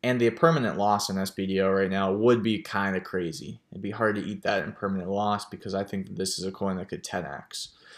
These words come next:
However, I'd still be making profit, so what do I care, you know? I'd prefer to do this one when S P D O is a little bit higher.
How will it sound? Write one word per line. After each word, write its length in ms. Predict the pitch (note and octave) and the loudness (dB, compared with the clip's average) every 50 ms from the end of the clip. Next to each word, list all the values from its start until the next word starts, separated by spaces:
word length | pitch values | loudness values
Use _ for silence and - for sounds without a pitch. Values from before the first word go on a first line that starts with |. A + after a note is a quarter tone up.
| - - _ _ - | -20 -20 _ _ 0
However, 380 | - C#3+ D#3 D#3+ C#3+ D#3 D3+ | 4 6 6 8 8 8 8
I'd 100 | C#3+ C#3 | 6 6
still 200 | - - - D3+ | 4 4 4 4
be 120 | C#3+ C#3 C3+ | 4 2 0
making 280 | C3+ C3 A#2+ C3+ G#2 | -2 -2 -2 -4 -4
profit, 500 | - B2+ A2+ A2+ A2+ A2+ - A2+ G#2+ - | 0 4 6 6 6 4 4 0 0 0
so 460 | - - - G2+ G#2 G#2 G2+ F#2+ - - _ _ _ _ _ _ | -2 -2 0 0 0 0 0 -2 -4 -10 _ _ _ _ _ _
what 200 | - - A#2+ A#2+ | -6 -4 -4 -2
do 120 | - A2 F#2+ | -2 -2 -4
I 100 | G2 G2 | -4 -4
care, 320 | - - - - - - - | -6 -8 -10 -10 -10 -10 -10
you 80 | - F#2 | -6 -4
know? 200 | G2 G2 G2 - - - - - - _ _ _ - | -4 -4 -6 -8 -12 -20 -20 -20 -20 _ _ _ 4
I'd 220 | - B2 F3 F#3 | 6 6 6 6
prefer 300 | F#3 F#3+ F#3 - E3 D#3+ | 6 4 4 6 6 6
to 100 | C#3 A#2+ | 6 4
do 160 | A2+ A#2+ B2+ | 2 2 4
this 200 | B2 B2 A#2 - | 4 4 2 2
one 200 | - A2+ A2 G#2 | 2 2 2 2
when 260 | G#2 G#2 G2+ G2 - - - | 2 2 0 0 -2 -2 -2
S 180 | A2 A2 - | -2 -2 -2
P 140 | - - A2 | -2 -4 -2
D 160 | G2+ G2+ G2+ | 0 2 4
O 140 | G2+ G2 G2 | 6 6 6
is 120 | G2 F#2 F2+ | 4 4 0
a 60 | G2 | -2
little 180 | G2+ G2+ G#2 | 0 0 0
bit 140 | G2 F2 - | 0 -2 -4
higher. 580 | - - - F#2+ G2 G2+ G#2 A2+ B2+ C3 C3 | -4 -6 -4 -2 0 2 4 4 4 2 0